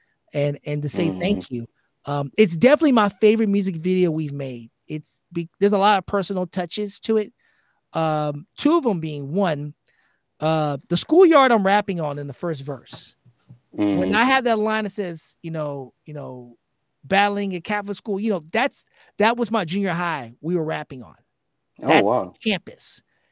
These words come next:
Speaker 1: And it's changed to another school now. And the only reason why we got in is because it's a Catholic school, and, you know, the priest was there at the time. The, the, the, the, the deacon was there at that time.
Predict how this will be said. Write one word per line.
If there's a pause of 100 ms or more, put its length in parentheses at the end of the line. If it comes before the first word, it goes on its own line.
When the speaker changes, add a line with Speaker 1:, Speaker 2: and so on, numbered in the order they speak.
(180)
Speaker 1:
And
it's
changed
to
another
school
now. (300)
And
the
only
reason
why
we
got
in
is
because
it's
a
Catholic
school, (600)
and, (420)
you
know, (120)
the
priest
was
there
at
the
time.
The,
the, (200)
the,
the,
the
deacon
was
there
at
that
time.